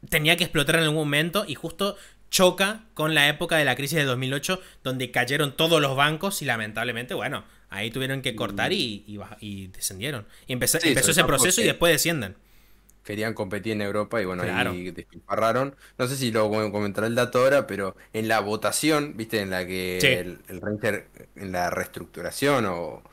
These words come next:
Speaker 2: cuando se refunda, quiere jugar en la primera división, eh, mm, hay, son diez equipos que votan en contra, obviamente a favor el Ranger,
Speaker 1: Sí.
Speaker 2: y hay uno que se abstiene. ¿Sabés quién es?
Speaker 1: Ese no me acuerdo. ¿Quién era que se abstenía?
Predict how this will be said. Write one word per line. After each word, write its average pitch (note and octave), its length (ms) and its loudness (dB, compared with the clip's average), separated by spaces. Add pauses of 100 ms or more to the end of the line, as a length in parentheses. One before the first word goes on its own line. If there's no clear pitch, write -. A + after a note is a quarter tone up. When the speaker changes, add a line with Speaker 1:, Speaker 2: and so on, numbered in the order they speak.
(100)
Speaker 2:
cuando E2+ 240 -8
se F#2 160 -2
refunda, G2+ 680 0 (180)
quiere G#2 180 -2
jugar G2+ 220 0
en F2+ 40 -2
la E2+ 100 -2
primera G2 220 -2
división, C#3+ 580 2 (600)
eh, F#2+ 340 -2
mm, F#2+ 400 -6 (460)
hay, G2+ 300 0 (580)
son G2 240 -4
diez A2+ 200 0
equipos B2 280 0
que G#2+ 80 4
votan A#2 180 4
en A#2+ 120 0
contra, D3 560 2 (880)
obviamente G#2+ 340 0
a F#2+ 60 -6
favor G#2 280 0
el G#2+ 120 0
Ranger, C3+ 520 2 (200)
Speaker 1:
Sí. - 260 -8 (120)
Speaker 2:
y A2 180 -2
hay B2+ 140 2
uno E3 120 2
que C#3 100 2
se B2 120 0
abstiene. G#2+ 520 -2
¿Sabés A#2 220 -2
quién A#2+ 200 -4
es? D3 160 -2 (380)
Speaker 1:
Ese D#3+ 200 -2
no D3+ 60 -2
me B2+ 60 -2
acuerdo. A#2 460 -2
¿Quién C3 160 -4
era B2 100 -2
que A#2 80 -4
se A2+ 100 -8
abstenía? G2+ 420 -12